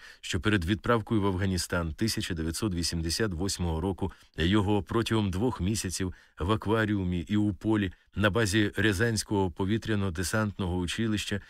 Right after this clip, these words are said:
навчали вбивати людей, що в жодному штабі, незважаючи на п'ятірку з Фарсі, він ані дня не служив. А служив він у спецназі,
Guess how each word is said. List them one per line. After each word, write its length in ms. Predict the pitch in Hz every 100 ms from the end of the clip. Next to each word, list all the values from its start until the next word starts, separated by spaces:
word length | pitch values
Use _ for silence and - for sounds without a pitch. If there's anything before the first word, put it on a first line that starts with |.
| - -
навчали 500 | 110 98 123 117 92
вбивати 580 | 76 117 113 104 87
людей, 400 | 95 82 73 62 - - _
що 200 | - -
в 60 | 95
жодному 460 | 82 127 117 110 95
штабі, 380 | - 120 85
незважаючи 760 | 76 73 76 80 113 92 90 82
на 140 | 87 87
п'ятірку 640 | 80 71 - 110 104 73
з 80 | 71
Фарсі, 560 | - 113 107 98 - - - _ _ -
він 380 | 85 113 110 - -
ані 260 | - 98 87
дня 260 | 71 87 85
не 100 | 78
служив. 500 | - 85 73 67 - _ _ _ _ _
А 100 | -
служив 380 | - 120 110 156
він 180 | 123 101
у 100 | -
спецназі, 720 | 107 - 123 104 101 95 87